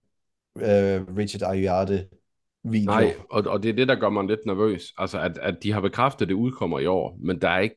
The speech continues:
Speaker 1: Ja.
Speaker 2: kommet mere end det. Det
Speaker 1: Altså, de vil,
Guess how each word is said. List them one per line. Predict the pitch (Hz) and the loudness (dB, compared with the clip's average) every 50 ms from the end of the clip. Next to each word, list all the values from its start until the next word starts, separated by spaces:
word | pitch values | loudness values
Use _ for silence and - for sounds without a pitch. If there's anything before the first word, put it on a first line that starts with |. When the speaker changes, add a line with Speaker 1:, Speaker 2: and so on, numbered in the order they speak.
| - - | -2 0
Speaker 1:
Ja. | 107 | 2
Speaker 2:
kommet | 107 101 113 120 107 95 | 2 2 2 0 0 0
mere | 95 95 92 98 101 - | 0 2 2 2 0 -2
end | 78 85 78 | -4 -6 -6
det. | 80 80 82 - _ _ _ _ - | -6 -6 -8 -8 _ _ _ _ -10
Det | 104 95 - - _ _ _ - - - - - - _ _ _ _ _ _ _ _ _ _ _ _ _ _ _ _ _ _ - | -10 -10 -10 -12 _ _ _ -20 -18 -18 -18 -18 -20 _ _ _ _ _ _ _ _ _ _ _ _ _ _ _ _ _ _ -14
Speaker 1:
Altså, | - - 82 95 107 _ _ _ _ - | -14 -14 -14 -14 -18 _ _ _ _ -6
de | - 107 | -4 -2
vil, | 104 101 110 120 113 110 - - | -2 -2 -2 -4 -6 -6 -10 -10